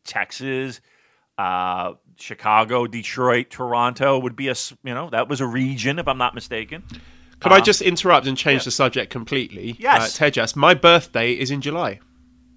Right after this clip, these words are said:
Speaker 2: So if you wanna
Speaker 1: Ah.
Speaker 2: send me a present, that's, that's the time to do it, July.
Speaker 1: July? Oh, you, so you, what you're saying is, is in July, your birthday, um, I just had one. So in July, if,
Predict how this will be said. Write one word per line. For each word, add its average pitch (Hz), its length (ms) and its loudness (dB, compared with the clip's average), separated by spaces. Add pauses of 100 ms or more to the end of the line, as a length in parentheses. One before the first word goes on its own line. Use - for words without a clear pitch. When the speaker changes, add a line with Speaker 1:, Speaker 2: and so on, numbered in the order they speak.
(220)
Speaker 2:
So 127 120 -4
if 117 100 -4
you 139 60 2
wanna 156 120 4
Speaker 1:
Ah. - 20 2
Speaker 2:
send 131 220 2
me 117 80 -2
a 110 60 -4
present, 113 460 -6
that's, 117 300 -8
that's 110 180 -8
the 107 60 -14
time 104 200 -10
to - 80 -20
do 104 80 -10
it, 90 120 -14
July. 98 340 -8 (220)
Speaker 1:
July? 135 460 8 (260)
Oh, 240 380 8
you, 170 140 -10
so 190 320 -2
you, 190 280 -10
what 202 140 -2
you're 190 100 -4
saying 190 340 0
is, 107 320 -4
is 113 200 -4
in 127 180 -10
July, 120 640 4 (120)
your 156 320 4
birthday, 98 640 -4 (600)
um, 104 680 -2 (300)
I 147 300 4
just 139 160 -8
had 117 260 8
one. 82 240 -20 (160)
So 135 200 -4
in 139 120 -10
July, 131 760 4 (360)
if, 127 400 -4